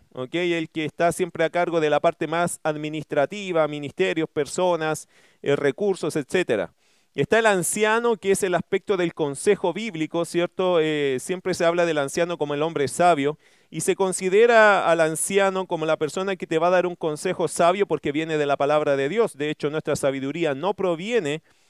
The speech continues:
eh, hablando de los pastores, nuestra sabiduría no proviene de nuestra experiencia necesariamente, aunque a veces se conjugan, se pueden complementar cosas.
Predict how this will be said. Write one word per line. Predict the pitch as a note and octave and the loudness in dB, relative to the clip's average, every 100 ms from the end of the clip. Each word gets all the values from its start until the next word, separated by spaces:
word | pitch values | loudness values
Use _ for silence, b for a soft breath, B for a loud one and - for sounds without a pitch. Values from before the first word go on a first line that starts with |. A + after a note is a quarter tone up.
| _ _ _ | _ _ _
eh, | D3 D3 | -2 2
hablando | C3 G3 A3+ | 2 2 4
de | G3+ | 2
los | F#3 | 4
pastores, | - D3 G#3+ G3 | 2 2 2 2
nuestra | E3+ F3+ E3+ | -2 -2 0
sabiduría | E3+ D#3+ D#3+ F#3 F#3 E3 | 0 0 -2 0 0 0
no | F#3+ | -2
proviene | G3 F3+ E3+ A#3+ B3 E3+ | -2 -4 -2 -4 -2 -2
de | D#3+ | -2
nuestra | E3 - E3 | -4 -4 -4
experiencia | D3 - D3+ D#3+ G#3 G#3 F3 | -4 -4 -4 -2 -2 -2 -4
necesariamente, | E3 D3 E3+ E3 D#3+ G#3 A#3 - | -4 -4 -2 2 2 0 -2 -4
aunque | E3+ E3 | 0 0
a | |
veces | F3 G3 - | 0 0 0
se | F#3 | 0
conjugan, | F3 E3+ A#3 A#3+ G3+ G3+ - b b b | 0 -4 -2 0 0 -2 -8 b b b
se | - E3+ | -6 0
pueden | F#3+ G3+ F#3+ | 2 2 2
complementar | G3+ F3 F3+ E3+ D#3+ F#3+ F#3+ | -2 0 0 0 2 2 4
cosas. | - G#3+ - F3 F3 | 2 2 4 2 0